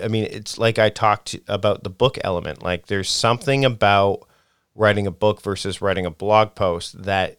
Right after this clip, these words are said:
there's a different, there's a different element to it. There's a different, uh, weight to it to a degree. And you can't, things that go in a blog post, um, or that go in a book that you could put in a blog post, sometimes you shouldn't do, because you have, it's gonna have a greater impact in, in the confines of that book or the context of that book.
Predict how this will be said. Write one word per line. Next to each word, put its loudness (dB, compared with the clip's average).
there's -4
a -2
different, -4
there's -6
a -2
different -4
element -2
to -6
it. -6
There's -8
a -10
different, -6
uh, -10
weight -2
to -2
it 0
to -4
a -2
degree. -2
And 2
you -4
can't, -2
things 0
that 0
go 4
in 4
a -2
blog 4
post, 0
um, 2
or 2
that 0
go 4
in 4
a 2
book 2
that -2
you -2
could -2
put 0
in 0
a -8
blog 4
post, 0
sometimes -2
you -4
shouldn't -8
do, -2
because -4
you -6
have, 0
it's -8
gonna -2
have -2
a -6
greater -4
impact -2
in, -4
in 0
the 4
confines 0
of 0
that 2
book 0
or 0
the -2
context 0
of -4
that 0
book. 4